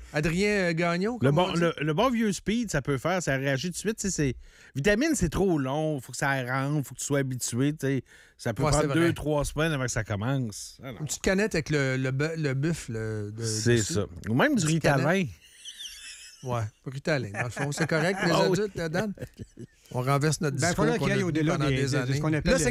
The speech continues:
Speaker 3: le,
Speaker 1: correct, le Ritalin.
Speaker 3: euh, le, le, au-delà des, des, ce qu'on appelle les, les paroles verbales, là, tu sais.
Speaker 1: Oui.
Speaker 3: <laughs> Il faudra qu'ils disent quelque chose, tu sais.
Speaker 1: Ben oui.
Speaker 3: C'est quoi son contenu ? Comment il se distingue des autres ? Qu'est-ce qu'il propose ? On a bien de la misère à le, à le, à le, à le
Speaker 2: C'est
Speaker 3: saisir.
Speaker 2: un,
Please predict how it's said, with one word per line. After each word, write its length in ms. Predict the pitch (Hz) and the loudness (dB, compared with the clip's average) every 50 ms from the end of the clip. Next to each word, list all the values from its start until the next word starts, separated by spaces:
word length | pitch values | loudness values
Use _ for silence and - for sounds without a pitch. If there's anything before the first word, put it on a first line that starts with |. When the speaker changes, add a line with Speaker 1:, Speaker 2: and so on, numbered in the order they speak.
| - | 2
Speaker 3:
le, 60 | 226 233 214 | 2 0 2
Speaker 1:
correct, 220 | 233 240 202 170 185 | 0 -2 -2 -2 -2
le 60 | 180 | -2
Ritalin. 460 | 175 185 160 - 185 170 165 165 156 | -2 -2 0 0 0 2 2 2 0
Speaker 3:
euh, 160 | 147 139 139 | 0 -2 -2
le, 180 | 143 147 139 151 | 0 0 2 2
le, 800 | 156 156 - 156 160 117 - - - 202 180 165 _ - 160 | 4 4 4 4 4 2 -6 -8 -8 -8 -8 -8 _ -8 -6
au-delà 300 | 165 160 185 185 202 233 | -6 -4 -4 -2 -4 -2
des, 260 | 208 185 160 147 143 131 | -2 -2 -2 -2 -2 -4
des, 140 | 131 151 | -4 -4
ce 160 | 151 214 - - | -4 -4 -2 0
qu'on 100 | - 180 | 0 0
appelle 260 | 170 - 202 202 190 | 2 2 0 0 0
les, 100 | 175 160 | 0 0
les 140 | 143 143 143 | 0 0 -2
paroles 380 | 160 170 175 165 151 196 208 175 | 0 0 0 0 2 0 0 2
verbales, 540 | 143 165 185 147 131 139 156 185 226 247 240 | 2 0 0 0 0 0 0 0 0 -2 -2
là, 80 | 226 196 | -4 -4
tu 60 | - | -4
sais. 160 | 240 240 233 220 | -4 -4 -4 0
Speaker 1:
Oui. 340 | 190 208 233 233 214 254 311 - - | 0 2 4 4 4 2 0 -2 -2
Speaker 3:
<laughs> 420 | 311 240 - - - - - - - | -2 -2 -2 -4 -8 -20 -12 -4 -2
Il 80 | 170 | -2
faudra 220 | - 180 214 233 147 | 0 2 0 0 0
qu'ils 120 | 165 156 | 0 -2
disent 280 | 123 120 170 202 185 - | 0 0 -2 -2 -2 -2
quelque 220 | 160 131 147 123 | -4 -4 -4 -4
chose, 260 | 107 - 160 143 123 | -2 -2 -2 -4 -2
tu 80 | - 143 | -4 -6
sais. 80 | 135 | -6
Speaker 1:
Ben 60 | 139 135 | -4 -4
oui. 200 | 143 139 127 110 | -4 -4 -4 -2
Speaker 3:
C'est 100 | - 175 160 | -2 -2 2
quoi 180 | - 220 208 | 2 2 2
son 160 | 156 143 135 120 | 4 2 2 2
contenu ? 460 | - 127 120 - 175 175 147 135 127 - | 2 0 0 0 0 0 0 -2 0 0
Comment 180 | 165 170 208 | 2 2 2
il 100 | 196 - - | 0 0 -2
se 120 | - 160 | -2 -2
distingue 480 | 139 117 123 135 - - 185 185 180 151 | -2 -2 -2 -6 -2 0 2 2 4 2
des 180 | 147 131 127 | 2 2 2
autres ? 160 | 165 170 - | 0 -2 -2
Qu'est-ce 200 | - 196 175 - | -2 -4 -4 -4
qu'il 120 | - - 143 | -4 -8 -6
propose ? 380 | - 131 127 - 185 180 143 | -2 -2 0 0 0 0 2
On 100 | 131 131 131 | 2 2 2
a 80 | 127 | 2
bien 200 | 117 120 147 185 | 2 2 2 2
de 40 | 190 | 2
la 100 | 175 160 | 2 2
misère 280 | 147 131 147 170 165 139 | 2 2 2 0 2 2
à 60 | 131 | 2
le, 260 | 123 120 117 113 110 - - - - - - | 2 2 0 0 -2 -4 -8 -16 -20 -8 -2
à 80 | 135 127 | -2 0
le, 60 | 117 - - | 0 0 0
à 120 | 170 135 | 0 2
le, 80 | 135 135 | 4 4
à 120 | 131 123 123 | 4 4 4
le 200 | 123 123 135 131 | 2 2 2 2
Speaker 2:
C'est 160 | - 165 143 | 2 4 6
Speaker 3:
saisir. 80 | 170 196 | 6 4
Speaker 2:
un, 180 | 156 131 123 | 4 2 -2